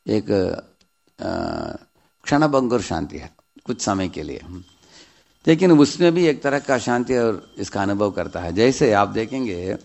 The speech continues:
ये तरुणी, अ, लड़कियां, लड़के लड़कियां जो होते हैं, जो उस काल में, कॉलेज में जाते हैं, टीनेज में जाते हैं, उस टीनेज में खास करके तेरह से लेकर उन्नीस तक जो उम्र है,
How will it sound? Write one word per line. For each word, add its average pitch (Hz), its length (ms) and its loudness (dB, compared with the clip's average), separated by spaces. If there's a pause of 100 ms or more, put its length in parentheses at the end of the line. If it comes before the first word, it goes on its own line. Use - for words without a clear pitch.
(720)
ये 98 80 -2
तरुणी, 135 640 4 (680)
अ, 98 360 -4 (680)
लड़कियां, 107 720 0
लड़के 110 480 2
लड़कियां 107 500 0
जो 98 140 0
होते 101 240 -2
हैं, 87 420 -6 (420)
जो 127 180 2
उस 107 100 -4
काल 123 320 2
में, 110 280 -2
कॉलेज 123 340 2
में 117 160 0
जाते 107 260 -2
हैं, 120 120 -4
टीनेज 120 400 2
में 104 140 -2
जाते 92 280 -4
हैं, 82 260 -10 (560)
उस 156 180 -4
टीनेज 180 340 2
में 143 260 2
खास 139 320 2
करके 135 300 -2
तेरह 139 340 2
से 143 200 2
लेकर 120 340 2
उन्नीस 120 460 2
तक 107 200 -2
जो 107 260 0
उम्र 110 200 0
है, 98 300 -2